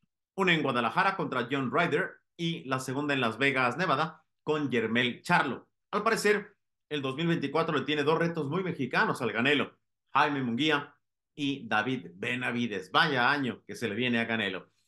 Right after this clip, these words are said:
El número cinco en la lista de los libra por libra es Dimitri Bivol, al menos en mi opinión. Él derrotó a dos mexicanos al hilo en dos mil veintidós, Canelo y el zurdo Ramírez, y es sin duda alguna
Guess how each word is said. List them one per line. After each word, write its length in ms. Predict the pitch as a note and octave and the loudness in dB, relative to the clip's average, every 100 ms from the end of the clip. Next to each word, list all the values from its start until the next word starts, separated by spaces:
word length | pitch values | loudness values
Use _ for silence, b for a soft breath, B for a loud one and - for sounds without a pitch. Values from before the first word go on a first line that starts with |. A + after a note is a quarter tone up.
| _ _ - | _ _ 0
El 120 | A#3+ | 2
número 240 | C#4+ B3+ | 4 4
cinco 300 | A#3+ C4+ F#3 | 4 2 2
en 40 | E3 | 2
la 60 | |
lista 260 | D#3 F3+ F3 | 2 0 -2
de 80 | D3 | -2
los 120 | B2+ | -2
libra 340 | E3+ E3 D3 | -2 0 -2
por 180 | C3+ C3 | -4 -4
libra 360 | F3 D#3 F3+ - | -4 -2 -2 0
es 300 | D#3 D3+ - | 0 0 -4
Dimitri 580 | B2 C3+ D#3 E3+ - D3+ | -6 -2 -2 -4 -4 -2
Bivol, 380 | C3 E3+ A#3 - | 0 4 4 4
al 160 | A#2+ A#2+ | 0 0
menos 320 | C3+ B2+ C3 | 0 -2 -2
en 120 | B2 | -2
mi 80 | B2 | -2
opinión. 400 | C3 F3+ G#3 - b b b | 0 0 0 -4 b b b
Él 180 | - C3 | -2 0
derrotó 460 | A#2+ A2+ A2 C#3 C#3 | 2 0 0 0 2
a 100 | A#2+ | 0
dos 200 | C3 D3+ | 0 -2
mexicanos 840 | D3 - B2+ C#3+ D#3+ F#3+ A#3+ A#3 - | -6 -6 -2 2 2 2 0 -2 -4
al 260 | C3+ B2+ B2+ - | 0 0 -2 2
hilo 320 | A3+ E3+ G#3 | 4 4 4
en 160 | C#3+ | 2
dos 160 | B2 A#2 | 0 -2
mil 160 | D3+ D3 | -4 -2
veintidós, 480 | B2+ A#2+ F#3+ - | -4 0 2 2
Canelo 360 | C3+ C3 D3+ C#3 | 0 2 4 4
y 60 | B2 | 0
el 80 | |
zurdo 300 | B2 D3+ C#3+ | -2 -2 0
Ramírez, 500 | A#2+ - D#3+ D3+ - b _ | 0 2 2 2 0 b _
y 120 | E3 | -2
es 100 | A#3 | 0
sin 160 | A#3 A3 | 0 0
duda 480 | F#3+ D#3 D#3 - _ _ _ _ _ _ | 0 2 0 -4 _ _ _ _ _ _
alguna 640 | A2+ A#2+ D3 F#3 G3+ A3+ | -8 -4 0 2 2 -2